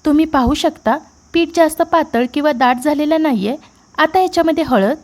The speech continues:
मीठ, साखर, बारीक चिरलेली हिरवी मिरची, लिंबूचा रस, किसलेलं आलं आणि एक टेबलस्पून तेल घालून खालून वरपर्यंत व्यवस्थित मिक्स करून घेऊया.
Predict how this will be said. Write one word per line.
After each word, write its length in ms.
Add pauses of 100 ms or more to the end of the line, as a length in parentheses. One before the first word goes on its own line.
(300)
मीठ, 300 (460)
साखर, 540 (460)
बारीक 320
चिरलेली 340
हिरवी 280
मिरची, 460 (400)
लिंबूचा 520
रस, 280 (440)
किसलेलं 420 (100)
आलं 300 (480)
आणि 220 (100)
एक 260
टेबलस्पून 560
तेल 280
घालून 360
खालून 340
वरपर्यंत 520
व्यवस्थित 640
मिक्स 260
करून 260
घेऊया. 360